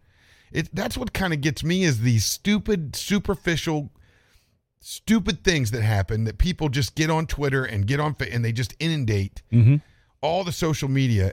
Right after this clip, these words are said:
Speaker 1: and then anything that's really going on that's, uh, really gonna affect your life, it's not even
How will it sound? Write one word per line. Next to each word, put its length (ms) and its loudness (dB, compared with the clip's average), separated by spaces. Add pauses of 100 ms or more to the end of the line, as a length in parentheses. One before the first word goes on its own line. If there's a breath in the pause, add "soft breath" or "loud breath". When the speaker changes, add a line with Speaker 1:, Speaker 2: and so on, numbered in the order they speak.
Speaker 1:
and 180 2
then 200 2
anything 400 0
that's 180 -2
really 300 0
going 280 0
on 200 0
that's, 180 -2
uh, 60 2 (100)
really 320 4
gonna 180 2
affect 360 0
your 100 0
life, 440 -2 (720)
it's 220 0
not 220 6
even 340 4